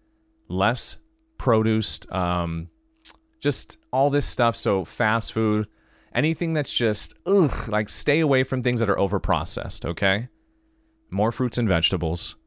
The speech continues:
Go outside more. Start grounding. Get some sunlight in. Take your shoes off. Put your feet in the dirt. Feel the world and the energy. Because all of this, it's so much more than we know.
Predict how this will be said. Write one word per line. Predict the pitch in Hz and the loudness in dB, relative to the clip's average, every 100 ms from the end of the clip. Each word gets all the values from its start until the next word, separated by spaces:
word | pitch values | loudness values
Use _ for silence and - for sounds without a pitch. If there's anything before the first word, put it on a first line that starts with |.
| _ _ _ _ _ | _ _ _ _ _
Go | - 98 | 0 2
outside | 101 104 - 101 90 90 | 2 0 0 0 0 -2
more. | 64 60 85 - _ _ _ _ _ - | -6 -8 -10 -14 _ _ _ _ _ -14
Start | - 110 95 | -4 -4 -2
grounding. | 95 85 85 76 78 82 _ _ | -2 0 0 -4 -8 -12 _ _
Get | - 98 | -6 -2
some | 123 | -2
sunlight | 117 - 113 113 110 | 0 0 2 2 2
in. | 107 110 107 _ _ _ _ _ | 2 0 -6 _ _ _ _ _
Take | - 95 | -6 -4
your | 104 | -2
shoes | - 101 90 | 0 0 2
off. | 90 85 87 - | 0 0 -2 -8
Put | 92 - | -8 -8
your | |
feet | 85 98 | -4 -2
in | 107 | 0
the | 104 | 2
dirt. | 90 82 80 - - - _ _ _ | 2 0 0 -6 -8 -16 _ _ _
Feel | _ 98 95 | _ -4 -2
the | 95 | -2
world | 85 80 80 | -2 -2 -4
and | 78 | -6
the | 65 | -6
energy. | 50 - - 82 _ _ _ _ _ _ | -8 -8 -10 -12 _ _ _ _ _ _
Because | - - 92 87 - - _ _ | -8 -4 -2 -2 -4 -6 _ _
all | 92 110 | 2 4
of | 120 | 4
this, | 139 151 - - - - _ _ _ _ _ - | 0 0 0 -2 -6 -20 _ _ _ _ _ -12
it's | 92 - | -6 -2
so | - 104 | 0 0
much | 104 - | 0 -2
more | 92 87 | -2 -2
than | 82 | -2
we | 78 | -4
know. | 76 78 78 | -4 -6 -10